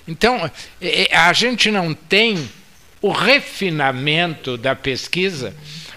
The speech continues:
para saber. E aí, nós, só para encerrar, uma questão que eu tenho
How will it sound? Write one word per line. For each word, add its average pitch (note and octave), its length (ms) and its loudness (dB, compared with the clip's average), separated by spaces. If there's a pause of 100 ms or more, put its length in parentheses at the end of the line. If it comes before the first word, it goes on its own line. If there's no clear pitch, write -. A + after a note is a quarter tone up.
(600)
para G3+ 200 2
saber. E3+ 520 2
E F3+ 180 -2
aí, G#3+ 260 2 (140)
nós, G3+ 280 0
só F3 320 2
para C3+ 420 0
encerrar, C3 720 0 (400)
uma C#3+ 220 -4
questão C3 460 -2
que - 80 -10
eu A2+ 80 -6
tenho A#2 280 -6